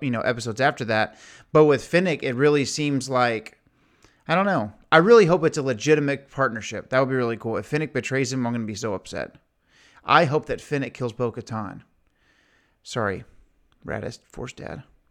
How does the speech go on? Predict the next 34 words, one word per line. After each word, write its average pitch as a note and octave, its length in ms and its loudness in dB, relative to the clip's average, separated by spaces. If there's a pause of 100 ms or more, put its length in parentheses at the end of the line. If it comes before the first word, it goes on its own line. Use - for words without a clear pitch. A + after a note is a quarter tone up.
(200)
I, - 140 -16 (160)
I'm A#2 140 -12
sorry. A2+ 340 -6
I C3+ 80 -2
can't G3 360 -4
stand G3+ 340 -8
Bo-Katan. E3 520 -4
I D3+ 200 -2
am C3 160 -4
sorry. A2+ 500 -6 (800)
She C#3+ 240 -2
is A#2 120 0
not C#3+ 260 2
her D3 100 -2
sister. D3+ 440 -4
She C#3 180 -8
crapped C#3+ 280 -2
away C3+ 120 -2
Mandalore, C3 600 0
like, G#2 240 -4
three C3 380 -6
times. B2 640 -4 (380)
And C3 160 -2
then C3+ 80 2
she C#3+ 160 -2
had B2 180 0
the A#2 160 -4
nerve D3+ 920 10 (880)
and D3 280 0
the A2+ 140 0
freaking D#4+ 1000 -2
gall D3+ 400 4
and B2+ 120 2
the A2 160 -4